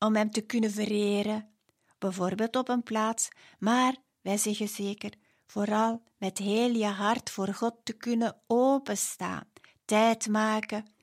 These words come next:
en een vrijwillige bijdrage te leveren van je tijd, je goede wil, je inzet. Hem in het centrum van je leven te kunnen plaatsen en je, in je hart te verwelkomen. Misschien is het dus mogelijk,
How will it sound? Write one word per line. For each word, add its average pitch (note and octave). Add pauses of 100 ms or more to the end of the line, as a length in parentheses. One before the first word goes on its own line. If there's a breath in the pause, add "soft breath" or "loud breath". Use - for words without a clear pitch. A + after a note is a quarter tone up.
(220 loud breath)
en G#3
een G3
vrijwillige G3+
bijdrage A3+
te A3
leveren A3
van G#3
je F#3
tijd, G#3
je G#3+
goede G3+
wil, A3 (160 soft breath)
je G#3+
inzet. G#3 (640 loud breath)
Hem G#3+
in G#3+
het G3+
centrum D4
van G#3+
je F#3
leven A3
te -
kunnen G3
plaatsen G#3
en G3
je, F3+ (420 soft breath)
in G#3
je G3
hart F#3+
te G#3
verwelkomen. F#3 (1300)
Misschien G#3+
is E4+
het -
dus -
mogelijk, G#3